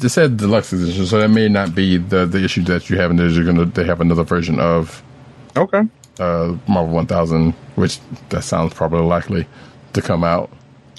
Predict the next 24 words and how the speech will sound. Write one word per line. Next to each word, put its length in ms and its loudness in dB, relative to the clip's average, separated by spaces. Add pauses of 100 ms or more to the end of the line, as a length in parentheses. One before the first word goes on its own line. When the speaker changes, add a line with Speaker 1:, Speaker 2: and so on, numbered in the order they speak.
(720)
Speaker 2:
Oh, 260 6
Speaker 1:
Um, 240 -2
Speaker 2:
it 0 -
might 60 -20
be 80 -6 (340)
the, 60 0
it 40 2
might 220 2
be 120 2
the 120 4
hardcover 540 0
with 180 -2
both 180 2
issues 400 2
and 240 2
with, 320 2
uh, 140 4
one 220 2
thousand, 320 0
one 100 -2
thousand 320 0
one, 160 2
maybe. 300 0 (160)
Speaker 1:
Right. 300 -2